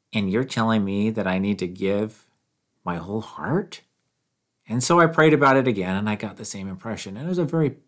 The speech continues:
powerful experience for me that has completely changed my life.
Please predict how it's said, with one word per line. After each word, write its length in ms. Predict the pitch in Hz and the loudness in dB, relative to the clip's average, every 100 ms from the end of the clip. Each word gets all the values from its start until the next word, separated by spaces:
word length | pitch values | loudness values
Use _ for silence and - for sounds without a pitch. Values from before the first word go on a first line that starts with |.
| - | -20
powerful 540 | - 107 110 110 104 | -6 0 0 0 -4
experience 560 | 95 - - 101 101 104 | -6 -8 -6 -4 -4 -8
for 240 | - 90 | -14 -14
me 120 | 87 | -14
that 160 | 85 87 | -16 -16
has 160 | 90 | -16
completely 560 | - - - - 131 120 | -16 -18 -12 -8 -8 -8
changed 440 | 117 - 165 - | -8 -8 -8 -10
my 80 | 92 | -10
life. 440 | 101 135 82 82 | -6 -6 -6 -14